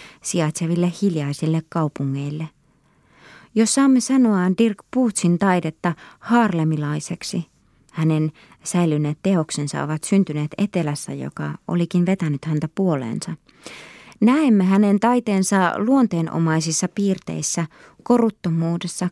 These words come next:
karuudessa, pidättyvyydessä, aidon porvarillisuuden ilmauksen, etelän mestarien aristokraattisen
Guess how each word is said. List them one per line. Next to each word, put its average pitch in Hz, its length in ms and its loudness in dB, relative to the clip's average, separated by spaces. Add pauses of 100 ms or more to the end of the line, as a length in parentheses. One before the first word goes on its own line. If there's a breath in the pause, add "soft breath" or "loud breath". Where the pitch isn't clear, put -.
karuudessa, 170 800 -2 (380 soft breath)
pidättyvyydessä, 175 1000 0 (440 loud breath)
aidon 208 360 2
porvarillisuuden 165 1040 -2
ilmauksen, 175 640 0 (100)
etelän 214 400 2
mestarien 170 680 0 (300 loud breath)
aristokraattisen 180 1000 0